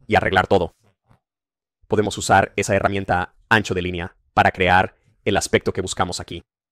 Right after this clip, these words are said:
Así que, así, tal vez mueva esto un poco más hacia arriba para incluir ese trabajo lineal.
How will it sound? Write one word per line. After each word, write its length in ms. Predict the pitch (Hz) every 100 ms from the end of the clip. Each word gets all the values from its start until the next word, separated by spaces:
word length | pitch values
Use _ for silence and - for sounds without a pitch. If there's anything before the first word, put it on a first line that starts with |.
| _ _ _ _ _ _ _ _ _ _ _ -
Así 220 | 98 107
que, 360 | 101 95 - _ _ _ _ _ _
así, 460 | 107 - 104 - _ _ _ _
tal 180 | - 104
vez 480 | 95 95 - - _ _ -
mueva 280 | 107 98
esto 160 | 95 107
un 60 | 95
poco 200 | 92 95
más 120 | -
hacia 200 | - 101
arriba 320 | 98 92 90 _ _ -
para 160 | 95
incluir 480 | 98 95 95 98 -
ese 240 | 107 - 107
trabajo 560 | 107 95 - 92 - -
lineal. 560 | 95 92 90 82 78